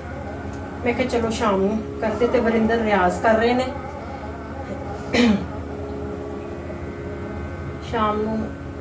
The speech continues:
ਉਹਨਾਂ ਦੇ ਸਟੂਡੈਂਟ ਆਏ ਹੋਏ ਆ ਤੇ ਰਿਆਜ਼ ਕਰ ਰਹੇ ਨੇ ਉਹ ਤਾਂ। ਮੈਂ ਫਿਰ ਬਣਾ ਕੇ ਰੱਖ ਲੈਂਦੀ, ਫਿਰ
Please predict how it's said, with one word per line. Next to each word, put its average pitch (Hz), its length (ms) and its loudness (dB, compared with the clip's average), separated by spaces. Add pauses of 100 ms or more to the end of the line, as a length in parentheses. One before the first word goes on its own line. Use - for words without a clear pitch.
(300)
ਉਹਨਾਂ 220 160 -2
ਦੇ 226 100 2
ਸਟੂਡੈਂਟ 196 440 2
ਆਏ 208 200 6
ਹੋਏ 220 180 2
ਆ 233 100 -2 (1080)
ਤੇ 190 320 2 (340)
ਰਿਆਜ਼ 202 380 8
ਕਰ 240 140 4
ਰਹੇ 247 200 4
ਨੇ 254 80 6
ਉਹ 262 100 4
ਤਾਂ। 285 140 2 (1200)
ਮੈਂ 214 160 0
ਫਿਰ 226 140 -2
ਬਣਾ 226 240 2
ਕੇ 196 120 -2
ਰੱਖ 220 200 0
ਲੈਂਦੀ, 202 240 0
ਫਿਰ 208 220 -4